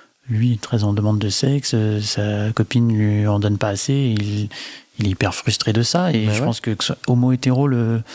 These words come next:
Speaker 1: le débat est le même, et je pense que, ouais, d'autres peuvent se retrouver là-dedans.
Speaker 2: Ton propos est important, c'était pas mon sujet, mais je, je, je trouve qu'il est compliqué de parler de sexualité en couple.
Speaker 1: Mhm.
Speaker 2: Euh,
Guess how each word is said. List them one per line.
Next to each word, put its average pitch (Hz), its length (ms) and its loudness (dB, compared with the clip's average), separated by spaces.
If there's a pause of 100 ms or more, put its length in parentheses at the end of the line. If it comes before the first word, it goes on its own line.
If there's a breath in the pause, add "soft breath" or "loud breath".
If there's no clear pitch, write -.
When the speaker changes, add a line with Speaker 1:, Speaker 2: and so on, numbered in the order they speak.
(320 loud breath)
Speaker 1:
le 120 100 4
débat 107 200 2
est 104 60 2
le 110 40 2
même, 156 240 2
et 120 140 0
je 110 140 -4
pense 117 180 -4
que, - 180 -4
ouais, 160 180 2
d'autres 117 720 0
peuvent 135 160 0
se - 120 -2
retrouver 127 360 0
là-dedans. 131 320 0 (280 soft breath)
Speaker 2:
Ton 127 160 0
propos 139 340 0
est 110 80 0
important, 98 480 -2
c'était - 240 -2
pas 113 160 2
mon 104 160 -2
sujet, 120 400 -2 (300 loud breath)
mais 104 100 4
je, 98 240 2 (100)
je, 90 520 0 (640 soft breath)
je 101 240 0
trouve - 540 -4
qu'il 98 220 0
est - 120 0
compliqué 120 560 0
de - 60 -8
parler 95 240 0
de - 60 -8
sexualité 95 560 0
en 85 100 2
couple. - 440 -4 (300)
Speaker 1:
Mhm. 120 320 2 (200)
Speaker 2:
Euh, 87 460 2